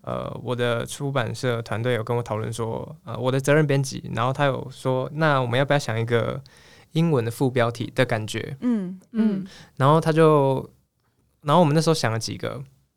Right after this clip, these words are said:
Speaker 1: 然后他最后提出这个就是，呃，We Are No Better，这个其实是蔡健雅的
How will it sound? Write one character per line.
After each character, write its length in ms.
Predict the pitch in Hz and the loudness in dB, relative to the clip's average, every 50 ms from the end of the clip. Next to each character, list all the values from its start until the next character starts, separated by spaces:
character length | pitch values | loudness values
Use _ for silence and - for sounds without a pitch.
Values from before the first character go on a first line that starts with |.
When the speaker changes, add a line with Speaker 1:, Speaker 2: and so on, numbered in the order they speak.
| _ _ _ _ _ _ _ _ _ _ _ _ _ _ - | _ _ _ _ _ _ _ _ _ _ _ _ _ _ -2
Speaker 1:
然 120 | 139 139 | 0 2
后 60 | 147 | 2
他 60 | 156 | 4
最 120 | 147 - 156 | 4 6 6
后 80 | 156 156 | 6 6
提 180 | 156 - 131 117 | 4 2 -2 -2
出 200 | - 135 127 127 | 0 0 0 2
这 120 | 131 131 | 2 2
个 140 | 120 117 113 | 0 0 -2
就 100 | 117 120 | -2 -2
是， 400 | 117 120 117 113 117 120 120 - - - _ _ _ _ _ _ _ - | -2 0 0 0 0 -2 -4 -6 -12 -16 _ _ _ _ _ _ _ -10
呃， 260 | 127 127 127 127 - - | -6 -4 -4 -4 -4 0
We 140 | 135 143 | 0 2
Are 180 | 143 131 127 123 127 135 175 190 147 | 2 4 2 0 -2 -4 -8 -10 -4
No 200 | 135 131 131 123 | -2 0 0 2
Better， 380 | 127 123 123 120 123 113 120 - - _ - | 2 2 2 2 0 -2 -4 -6 -10 _ -10
这 220 | - - 175 170 | -2 2 2 4
个 220 | 151 135 117 117 | 6 4 4 4
其 240 | 113 - 139 131 131 | 2 2 4 4 4
实 60 | 127 | 4
是 640 | 135 135 131 127 123 120 117 113 113 110 113 113 139 - - - _ _ - | 4 4 4 4 4 4 2 2 0 0 -2 -4 -6 -10 -14 -20 _ _ -4
蔡 180 | - - 160 | 2 4 4
健 120 | 147 156 143 | 6 6 6
雅 160 | 120 101 92 | 4 4 2
的 460 | - - 107 - - - - 139 156 | 0 0 -2 -2 -2 -8 -8 -10 -12